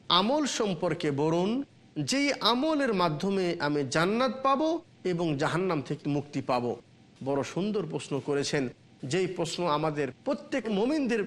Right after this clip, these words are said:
মধ্য হইতে এই প্রশ্নটি আসা দরকার এবং প্রত্যেক মুমিনের এই প্রশ্ন হওয়া দরকার যে আমরা কোন কাজের বিনিময়ে আল্লাহ পাকের সন্তুষ্টি অর্জন করতে পারবো এবং জান্নাত অর্জন করতে পারবো এবং কোন কাজের বিনিময়ে আমি জাহান্নাম থেকে মুক্তি পাবো।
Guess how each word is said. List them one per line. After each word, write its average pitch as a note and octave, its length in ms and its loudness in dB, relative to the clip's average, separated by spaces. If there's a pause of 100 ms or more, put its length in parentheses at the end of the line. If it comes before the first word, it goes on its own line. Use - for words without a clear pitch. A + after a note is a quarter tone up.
(160)
মধ্য E3+ 260 0
হইতে E3+ 340 0 (220)
এই E3 120 0
প্রশ্নটি D3+ 540 -2
আসা C3 280 2
দরকার F3+ 420 2 (240)
এবং E3 240 0
প্রত্যেক A#3 400 -2
মুমিনের B3+ 440 2
এই G#3+ 100 2
প্রশ্ন E3+ 340 -4
হওয়া D3 360 2
দরকার D3 440 2 (340)
যে E3 140 0
আমরা A3+ 420 2
কোন D#4+ 420 0
কাজের A#3+ 420 2
বিনিময়ে A#3+ 540 2 (200)
আল্লাহ E3 260 4
পাকের D#3+ 280 2
সন্তুষ্টি G3 560 -4
অর্জন D#3+ 300 2
করতে E3 300 -2
পারবো D#3+ 400 2 (220)
এবং E3 340 2
জান্নাত A3 460 2
অর্জন G3+ 360 0 (100)
করতে F#3+ 260 -2
পারবো F3+ 360 2 (220)
এবং A#3+ 400 2
কোন D#4 280 2
কাজের C4 360 2
বিনিময়ে B3 420 2 (200)
আমি E3+ 180 2
জাহান্নাম E3 440 0
থেকে D3 260 -2
মুক্তি C#3+ 300 -2
পাবো। C3 360 0